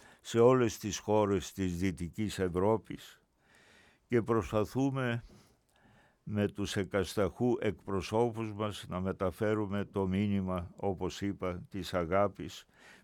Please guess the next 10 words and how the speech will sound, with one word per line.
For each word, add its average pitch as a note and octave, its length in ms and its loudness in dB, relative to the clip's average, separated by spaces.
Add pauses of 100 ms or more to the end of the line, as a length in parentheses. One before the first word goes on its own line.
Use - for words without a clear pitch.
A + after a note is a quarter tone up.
που A2 140 2
είναι A2+ 460 2
η A2 140 -2
πεμπτουσία G2+ 1000 0
του D2+ 160 -12
χριστιανισμού. E2 1000 -6 (1700)
Δεν B2+ 280 2
είναι A#2+ 260 2
πάντοτε G#2 920 2
εύκολη G#2 960 2